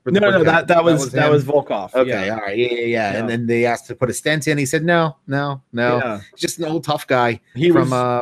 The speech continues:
Speaker 2: from Czechoslovakia, Yugoslavia, uh,
Speaker 1: Yeah. He was
Speaker 2: Croatia.
Speaker 1: ready.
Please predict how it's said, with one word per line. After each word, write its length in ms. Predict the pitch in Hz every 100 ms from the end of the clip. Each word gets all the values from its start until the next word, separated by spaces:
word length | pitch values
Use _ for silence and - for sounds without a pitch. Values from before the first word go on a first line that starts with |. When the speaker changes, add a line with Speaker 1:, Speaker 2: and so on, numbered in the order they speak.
| -
Speaker 2:
from 160 | 135
Czechoslovakia, 580 | 127 143 139 131 127 117
Yugoslavia, 760 | 156 135 131 143 139 113 117 135 170
uh, 180 | 135
Speaker 1:
Yeah. 160 | 127 127
He 40 | 135
was 80 | 135
Speaker 2:
Croatia. 400 | - 139 143 190
Speaker 1:
ready. 340 | 240 254 139